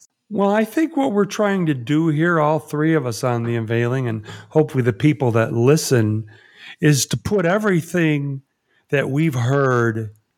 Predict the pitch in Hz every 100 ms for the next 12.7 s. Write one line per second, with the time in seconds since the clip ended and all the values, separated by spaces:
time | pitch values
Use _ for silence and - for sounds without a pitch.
0 | _ _ _ _ _ - 117 104 - 156
1 | 151 - - 131 120 110 - 135 123 -
2 | 170 151 151 147 131 110 135 127 104 143
3 | - - - - - 214 226 202 214 196
4 | 156 156 160 123 131 139 147 147 123 -
5 | 156 147 135 117 110 151 147 156 156 143
6 | 139 123 110 - - 202 196 185 180 -
7 | - - - 151 139 123 143 135 123 120
8 | 160 165 156 147 139 131 143 131 120 110
9 | - - 190 185 175 175 170 - _ _
10 | _ - 185 - 226 220 190 - 185 -
11 | 156 - 135 147 143 143 131 127 - -
12 | 131 - 117 110 98 -